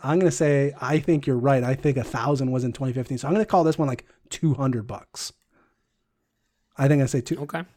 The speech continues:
Speaker 1: So what do you say?
Speaker 2: What?
Speaker 1: Yeah.
Speaker 2: You're going two hundred? I said I'm going ten dollars.
Speaker 1: Do you wanna do
Speaker 2: make me
Speaker 1: Litecoin
Speaker 2: nervous
Speaker 1: as
Speaker 2: here,
Speaker 1: well?
Speaker 2: but it, sure. Are we gonna get the
Speaker 1: Uh,
Speaker 2: answers for this
Speaker 1: no,
Speaker 2: first, or
Speaker 1: let's
Speaker 2: you
Speaker 1: do,
Speaker 2: gonna
Speaker 1: I, I
Speaker 2: give
Speaker 1: don't wanna
Speaker 2: me
Speaker 1: look.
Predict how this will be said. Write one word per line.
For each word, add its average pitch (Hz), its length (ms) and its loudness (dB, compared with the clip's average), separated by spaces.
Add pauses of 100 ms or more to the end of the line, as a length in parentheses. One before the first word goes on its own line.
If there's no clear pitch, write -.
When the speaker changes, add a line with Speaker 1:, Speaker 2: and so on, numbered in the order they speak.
Speaker 1:
So - 120 4
what 170 100 10
do 190 40 10
you 180 80 6
say? 196 160 6
Speaker 2:
What? 143 240 -2 (640)
Speaker 1:
Yeah. 135 260 4
Speaker 2:
You're 139 120 -6
going 143 220 0
two 160 220 -6
hundred? 160 360 -2
I 156 160 0
said 165 220 -2
I'm 156 180 -4
going 175 300 -4
ten 170 240 -4
dollars. 139 500 0
Speaker 1:
Do 143 80 -6
you 147 140 10
wanna 180 160 12
do 165 200 8
Speaker 2:
make 139 260 8
me 165 60 0
Speaker 1:
Litecoin 175 200 4
Speaker 2:
nervous 185 100 8
Speaker 1:
as 151 80 4
Speaker 2:
here, 143 80 4
Speaker 1:
well? 135 160 6
Speaker 2:
but 127 260 -4
it, 143 160 -10 (2000)
sure. 139 480 -4
Are 113 80 -8
we 131 100 -4
gonna 135 160 -4
get 139 100 -4
the 147 60 0
Speaker 1:
Uh, 151 120 2
Speaker 2:
answers 143 280 -8
for - 120 -10
this 147 100 -2
Speaker 1:
no, 165 140 8
Speaker 2:
first, 180 60 12
or 165 100 12
Speaker 1:
let's 180 180 12
Speaker 2:
you - 40 4
Speaker 1:
do, 185 140 12
Speaker 2:
gonna 165 120 6
Speaker 1:
I, 139 40 4
I 165 40 6
Speaker 2:
give 165 100 4
Speaker 1:
don't 180 100 10
wanna 147 140 6
Speaker 2:
me 139 60 2
Speaker 1:
look. 127 360 0